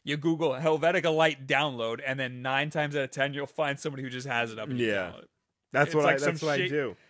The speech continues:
Speaker 1: It's like some shady website.
Speaker 2: Yeah.
Speaker 1: You just do the little captcha, and then you download, uh,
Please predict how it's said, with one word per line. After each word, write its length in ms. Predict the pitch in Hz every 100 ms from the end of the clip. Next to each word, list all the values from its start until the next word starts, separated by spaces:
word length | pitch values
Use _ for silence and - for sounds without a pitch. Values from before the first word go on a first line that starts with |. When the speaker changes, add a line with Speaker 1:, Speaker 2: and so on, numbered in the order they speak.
| -
Speaker 1:
It's 100 | -
like 80 | 175
some 140 | 190 175
shady 360 | - 170 170
website. 540 | 143 135 147 165 160 165 _
Speaker 2:
Yeah. 340 | 131 117 98 95 _ _ _ -
Speaker 1:
You 120 | 131
just 280 | 139 135 127
do 180 | 139 143
the 60 |
little 180 | 143 127
captcha, 600 | - 135 135 - 156 143 - _ _ -
and 120 | 135
then 100 | 131
you 100 | 123
download, 680 | 127 120 117 117 113 110 113 -
uh, 380 | 127 110 104